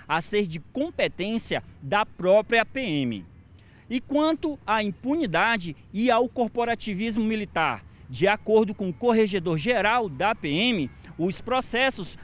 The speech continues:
tramitam mais rápidos na Justiça Militar do que na Justiça Comum.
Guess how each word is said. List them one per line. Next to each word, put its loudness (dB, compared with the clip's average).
tramitam 2
mais 0
rápidos -2
na 2
Justiça -4
Militar 0
do -6
que -4
na 0
Justiça -4
Comum. 2